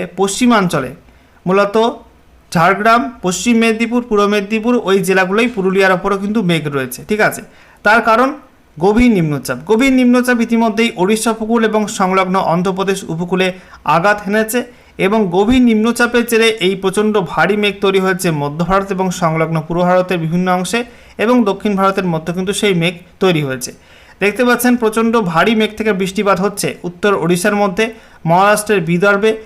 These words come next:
সেই সঙ্গে আমরা দেখতে পাচ্ছি গাঙ্গেয় পশ্চিমবঙ্গের ক্ষেত্রে বৃষ্টিপাত শুরু হয়েছে বজ্রগর্ভ মেঘ থেকে পুরুলিয়ার মধ্যে। সেই সঙ্গে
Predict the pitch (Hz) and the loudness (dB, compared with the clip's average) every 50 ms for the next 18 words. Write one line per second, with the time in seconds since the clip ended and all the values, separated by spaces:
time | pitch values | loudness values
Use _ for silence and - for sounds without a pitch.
0 | - - _ - - 185 214 214 240 233 233 233 233 233 233 226 208 196 202 226 | -18 -20 _ -4 0 0 2 2 2 2 2 4 4 2 2 2 0 -2 -2 0
1 | 214 220 220 220 - 240 196 185 180 170 185 196 202 220 214 214 196 190 - - | 0 0 0 0 -2 -2 0 2 2 2 2 0 0 -2 -2 -2 -2 -4 -2 -2
2 | - 220 214 214 214 214 214 214 214 214 196 - - - - - - - - - | 0 2 2 2 2 2 2 0 0 -2 -4 -4 -6 -10 -14 -14 -16 -20 -20 -20
3 | _ - - - 165 196 208 - - 240 220 233 233 226 233 - 220 226 233 233 | _ -20 -8 -4 -2 -2 0 0 0 2 2 2 2 2 0 0 0 2 2 2
4 | 233 220 226 - 143 127 - - - 160 160 170 170 175 196 185 185 185 175 175 | 2 0 0 -4 -8 -10 -12 -6 -2 2 2 2 2 2 2 2 2 2 2 2
5 | 180 165 165 170 165 - 208 196 220 233 254 247 - - - - - _ - 190 | 2 2 0 -2 -2 -2 -2 0 0 0 -2 -2 -8 -18 -20 -20 -16 _ -2 0
6 | 208 233 240 233 247 240 233 233 233 233 220 - 247 247 247 247 - 208 214 202 | 2 2 4 4 4 4 4 4 2 0 0 0 -2 -4 -2 -2 -2 -2 0 0
7 | 208 202 202 202 | 0 0 2 2